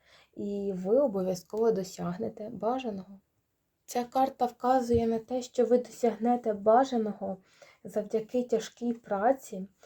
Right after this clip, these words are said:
Е, все, що ви будете робити, ви це заслужили, тому що ви пройшли довгий шлях і дуже багато працювали, і ви обов'язково досягнете бажаної мети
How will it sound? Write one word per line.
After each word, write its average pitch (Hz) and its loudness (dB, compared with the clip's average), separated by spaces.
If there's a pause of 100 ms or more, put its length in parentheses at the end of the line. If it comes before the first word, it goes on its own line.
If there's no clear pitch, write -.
(240)
Е, 214 0
все, 233 0
що 233 -2
ви 220 4
будете 220 0
робити, 208 0
ви 214 2
це 214 -6
заслужили, 214 0
тому 208 -6
що 214 -12
ви 214 0
пройшли 208 -6
довгий 196 0
шлях 208 -2
і 220 -2
дуже 214 -2
багато 185 -4
працювали, 190 -2 (520)
і 202 -2
ви 196 0
обов'язково 196 -2 (240)
досягнете 202 -4
бажаної 180 2
мети 175 -2